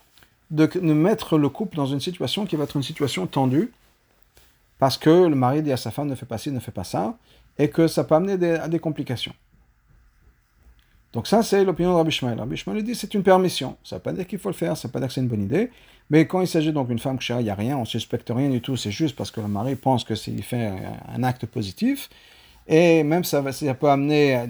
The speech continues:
des conséquences négatives de tension entre le mari et sa femme, tu ne me fais pas confiance, qu'est-ce que ça veut dire, et cetera, je ne suis pas ta prisonnière, tu ne t'appartiens pas. Quelle que soit la discussion qu'il peut y avoir, Rabbi Shmuel dit, ben, malgré tout, la Torah nous dit que c'est permis. Ilo, Rabbi Akiva se fait, par contre, Rabbi Akiva pense,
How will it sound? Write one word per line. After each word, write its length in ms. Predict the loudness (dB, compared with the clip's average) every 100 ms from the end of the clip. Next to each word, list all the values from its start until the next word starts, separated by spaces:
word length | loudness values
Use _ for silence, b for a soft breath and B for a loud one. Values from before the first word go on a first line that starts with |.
| -10 -8
des 140 | -6
conséquences 480 | -6 -8 -6 -6 -4
négatives 400 | -4 -4 -4 -4
de 80 | -2
tension 320 | -2 -2 -6
entre 160 | -4
le 40 | -4
mari 200 | -2 -4
et 40 |
sa 140 | -6 0
femme, 240 | 2 2
tu 100 | -2
ne 40 |
me 20 | -10
fais 80 |
pas 140 | -8 -8
confiance, 420 | -8 -6 -6 -6
qu'est-ce 140 | -12
que 80 | -14
ça 140 | -10 -8
veut 120 | -6
dire, 160 | -8
et 40 | -10
cetera, 240 | -10 -8
je 60 | -6
ne 0 |
suis 80 | -8
pas 100 | -10
ta 100 | -8
prisonnière, 460 | -8 -6 -4 -4
tu 120 | -6 -8
ne 40 |
t'appartiens 380 | -8 -8 -12 0
pas. 260 | 0 0 B B B B
Quelle 140 | -8 -6
que 100 | -4
soit 160 | -2
la 60 | -2
discussion 360 | -2 -8 -6 -6
qu'il 140 | -6
peut 100 | -8
y 60 | -4
avoir, 180 | -2
Rabbi 140 | -2 -4
Shmuel 200 | -4 -2
dit, 80 | -2
ben, 160 | -4
malgré 360 | -4 -2 -2 -2
tout, 100 | -2
la 100 | -2
Torah 180 | -2 -4
nous 80 | -4
dit 80 |
que 80 | -6
c'est 80 | -8
permis. 220 | -10 -12 _ _ _ _ B B B B B -20 -8 6
Ilo, 640 | 8 10 10 10 6 2
Rabbi 160 | 0 -4
Akiva 280 | -6 -8 -8
se 120 | -10
fait, 220 | -12 -12
par 120 | -14 -8
contre, 180 | -6
Rabbi 140 | -6 -8
Akiva 240 | -8 -10
pense, 440 | -8 -6 -6 -8